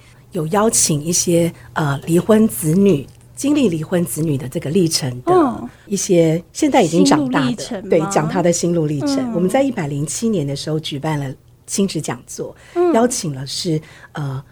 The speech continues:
Speaker 1: 爸妈离婚再婚教我的事情的作者，叫李可欣。
Speaker 2: 啊，是。
Speaker 1: 对，不晓得有没有听过。那他其实就跟我们，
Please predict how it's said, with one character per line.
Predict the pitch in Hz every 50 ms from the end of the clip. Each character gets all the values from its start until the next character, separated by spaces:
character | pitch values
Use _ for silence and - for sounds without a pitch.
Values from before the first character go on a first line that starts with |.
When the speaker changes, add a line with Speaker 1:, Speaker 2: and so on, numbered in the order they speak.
| - - -
Speaker 1:
爸 | 277 233
妈 | 233 233 233 220
离 | 185 170
婚 | 160 - 214 208
再 | 208 - 247 220 185 175
婚 | 170 - - 226 214 220 220 226 226 220 220 -
教 | - - 214 214
我 | 180 143
的 | - - 143
事 | - - 185
情 | 165 - 151 135
的 | 143 147
作 | - 233 202 160
者， | - - - - - - - -
叫 | - 180 165
李 | 151 147 147
可 | - - -
欣。 | - - - - 190 196 196 233 - - -
Speaker 2:
啊， | - 302
是。 | 294 - - - 370 349 285 240 202 202 226 -
Speaker 1:
对， | - 247 214 196
不 | 185 247
晓 | 240 -
得 | 170 151
有 | 139
没 | 151
有 | 156
听 | - - 156 151 151
过。 | - 147 143 143 - - - - - - - -
那 | 226
他 | 247 247
其 | 240 - 214
实 | 185 - 170 160
就 | - 185
跟 | 180 - 185 180 180
我 | 165 151
们， | 143 139 139 143 139 143